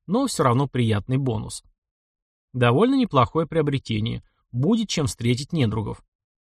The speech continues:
Я встрепенулся, накатывающие на песчаный берег барашки волн не помешали заметить черную точку, появившуюся на горизонте. Сработало.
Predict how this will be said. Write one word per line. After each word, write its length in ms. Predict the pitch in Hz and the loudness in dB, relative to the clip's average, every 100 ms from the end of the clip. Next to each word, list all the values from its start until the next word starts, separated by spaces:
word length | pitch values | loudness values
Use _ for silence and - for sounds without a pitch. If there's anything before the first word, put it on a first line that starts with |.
| _ _ _ _ _ _ _ _ _ | _ _ _ _ _ _ _ _ _
Я 160 | 135 226 | 0 0
встрепенулся, 720 | - 226 226 196 190 160 151 | 0 0 4 4 4 2 0
накатывающие 680 | 135 165 147 143 127 - | 0 0 0 2 0 0
на 60 | 131 | -2
песчаный 480 | 139 - - 127 127 | -2 -2 0 2 4
берег 280 | 123 123 110 | 4 2 4
барашки 480 | 123 123 107 - | 2 2 0 -4
волн 300 | 123 185 208 | -2 2 4
не 80 | 190 | 4
помешали 500 | 180 190 - 143 120 | 2 0 0 0 0
заметить 460 | 110 123 120 110 95 | 2 2 2 -2 -6
черную 420 | - 131 120 110 | 0 2 2 0
точку, 380 | 165 190 - 143 | 0 -4 -4 -6
появившуюся 640 | 131 117 113 101 117 - | -2 2 2 0 -2 0
на 80 | 123 | 0
горизонте. 640 | 113 123 107 101 98 - - _ _ _ _ _ _ _ _ _ _ - | 2 2 2 -2 -4 -8 -12 _ _ _ _ _ _ _ _ _ _ -2
Сработало. 640 | 254 247 185 160 143 139 | 2 2 2 -2 -6 -10